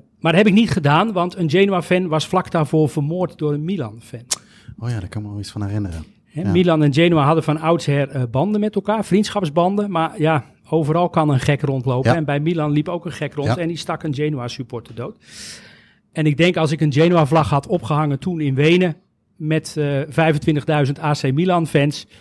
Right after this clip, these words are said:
Speaker 1: dat was denk ik niet gezellig geweest. Dus
Speaker 2: Nee.
Speaker 1: dan kun je het, kun je het, eh, kun je het beter laten. Een paar weken na die finale in Wenen speelde Genoa voor lijfsbehoud tegen Padova, tegen Michel Kreek.
Speaker 2: <clears throat>
Speaker 1: Eh, die wedstrijd heb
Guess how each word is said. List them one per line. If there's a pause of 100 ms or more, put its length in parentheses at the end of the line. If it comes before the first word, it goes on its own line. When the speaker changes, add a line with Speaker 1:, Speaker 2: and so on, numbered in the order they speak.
(320)
Speaker 1:
dat
was
denk
ik
niet
gezellig
geweest.
Dus
Speaker 2:
Nee.
Speaker 1:
dan
kun
je
het,
kun
je
het,
eh,
kun
je
het
beter
laten. (500)
Een
paar
weken
na
die
finale
in
Wenen
speelde
Genoa
voor
lijfsbehoud
tegen
Padova, (540)
tegen
Michel
Kreek.
Speaker 2:
<clears throat> (1120)
Speaker 1:
Eh,
die
wedstrijd
heb